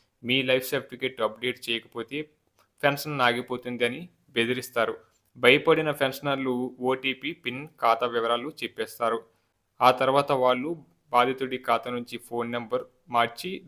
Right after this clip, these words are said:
డబ్బులు డ్రా చేస్తారు. మెసేజ్ నోటిఫికేషన్లు రాకుండా చేసి ఖాతా మొత్తం ఖాళీ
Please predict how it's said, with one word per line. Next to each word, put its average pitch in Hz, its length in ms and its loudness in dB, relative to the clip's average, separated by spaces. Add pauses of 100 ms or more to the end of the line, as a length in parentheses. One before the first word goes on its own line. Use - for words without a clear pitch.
(280)
డబ్బులు 147 720 2
డ్రా 123 160 6
చేస్తారు. 120 540 0 (380)
మెసేజ్ 131 540 2
నోటిఫికేషన్లు 131 680 -2
రాకుండా 123 380 0
చేసి 123 420 -4
ఖాతా 127 360 2
మొత్తం 123 340 -6
ఖాళీ 117 320 -2